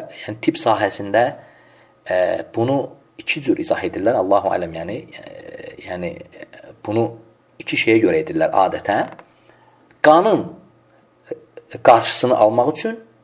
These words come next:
və yaranın içərisində olan o soyuq, çirkin maddələri çıxartmaq üçün.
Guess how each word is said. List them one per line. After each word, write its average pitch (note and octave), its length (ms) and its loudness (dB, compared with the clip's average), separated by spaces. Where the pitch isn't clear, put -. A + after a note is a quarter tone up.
və G#3 120 8
yaranın F#3+ 640 4
içərisində F3 600 0
olan E3+ 240 2
o D3+ 40 -2
soyuq, E3 460 2
çirkin C#3 460 0
maddələri B2+ 560 4
çıxartmaq A2 420 0
üçün. - 220 -12